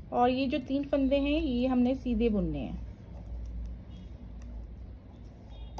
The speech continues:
अगर आपने जो है मेरी तरह same project शुरू किया है, तब आपके शुरू में ये तीन और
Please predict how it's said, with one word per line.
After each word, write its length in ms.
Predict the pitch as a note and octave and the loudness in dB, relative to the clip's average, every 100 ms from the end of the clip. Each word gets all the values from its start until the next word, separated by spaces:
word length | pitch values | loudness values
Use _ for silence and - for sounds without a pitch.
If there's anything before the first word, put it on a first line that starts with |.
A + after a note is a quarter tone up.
| - - - - - - - - - | -12 -12 -14 -14 -14 -14 -14 -10 -2
अगर 400 | A#3+ C4 C#4+ C#4+ | 2 6 6 4
आपने 420 | - B3 B3 C4+ | 4 4 6 4
जो 140 | C4 | 4
है 120 | C#4+ C#4+ | 4 6
मेरी 280 | C4+ B3+ | 6 6
तरह 380 | C4 C4+ C4+ C#4 | 6 8 8 6
same 340 | B3+ C#4 C#4 C#4 | 4 4 4 8
project 340 | B3+ B3 A#3+ | 8 8 4
शुरू 240 | - B3+ | 0 0
किया 180 | A#3+ C4 | 4 6
है, 120 | C#4+ C#4+ | 6 6
तब 140 | C4+ | 6
आपके 340 | C4 A#3+ - B3+ | 6 4 2 0
शुरू 240 | B3+ B3 | 2 2
में 140 | B3 | 2
ये 120 | B3+ B3+ | 2 2
तीन 460 | B3+ B3 B3+ B3+ - - | 2 2 2 0 -6 0
और 360 | A3 A#3 C4 | 4 6 6